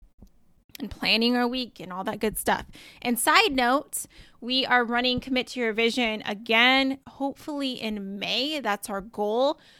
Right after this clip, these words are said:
Once this round is done, we're gonna be amping up some things, doing some changes here and there, just always working on trying to make it better.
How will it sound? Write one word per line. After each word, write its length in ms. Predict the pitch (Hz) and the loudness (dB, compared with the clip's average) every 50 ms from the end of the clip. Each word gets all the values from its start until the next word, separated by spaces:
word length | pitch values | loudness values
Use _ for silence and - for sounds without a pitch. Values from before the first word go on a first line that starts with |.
| _ _ _ | _ _ _
Once 260 | 214 220 233 233 - | -4 -4 -4 -4 -6
this 300 | - 240 240 240 - - | -4 -4 -4 -4 -4 -2
round 260 | 214 202 202 202 196 | 0 0 0 0 -2
is 160 | 196 190 - | -4 -6 -6
done, 440 | - - 226 220 220 214 220 220 220 | 2 4 4 6 6 4 2 0 -2
we're 140 | - 214 208 | -2 -4 -2
gonna 240 | 202 214 202 196 190 | -2 -4 -4 -4 -6
be 440 | - - 220 190 185 185 180 185 - - - - _ _ _ _ _ _ _ _ _ _ _ _ _ _ _ _ _ _ _ | -6 -8 -8 -6 -6 -6 -6 -6 -8 -10 -20 -20 _ _ _ _ _ _ _ _ _ _ _ _ _ _ _ _ _ _ _
amping 380 | - 254 247 247 254 277 254 240 | 2 2 2 2 0 0 2 4
up 220 | 240 233 240 - | 2 2 0 -2
some 340 | - - - 226 220 220 220 | -6 0 0 0 2 0 -2
things, 680 | 220 - - 262 262 262 262 254 247 247 247 254 - - _ - 226 | -6 -2 0 2 2 4 2 2 0 -2 -4 -4 -6 -12 _ -16 -8
doing 340 | 202 233 226 208 208 208 208 | -4 -2 -2 0 0 0 0
some 340 | - - 196 196 196 196 | 0 0 0 -2 -2 -4
changes 640 | - - - 302 302 285 277 285 277 269 285 277 269 | -2 -2 4 6 8 10 10 10 8 8 8 4 6
here 240 | - 302 277 262 262 | 6 6 8 10 10
and 120 | 269 262 | 10 10
there, 340 | 262 254 247 247 247 247 233 | 10 8 8 8 6 6 4
just 160 | 240 240 - - | 2 -2 -4 2
always 320 | - 247 254 285 302 285 240 | 2 2 4 4 2 0 0
working 360 | 226 220 220 - 254 233 214 | 0 0 0 0 0 0 0
on 160 | 214 208 208 | 0 0 -2
trying 340 | - - - 208 202 208 214 | -4 0 0 2 2 0 0
to 140 | - - 208 | 0 0 0
make 260 | 196 190 190 - - | 0 -2 -4 -4 -6
it 240 | 208 - - _ _ | -8 -8 -8 _ _
better. 520 | - 170 165 - 98 117 131 - 247 | 0 0 0 0 -2 -2 -2 -2 -4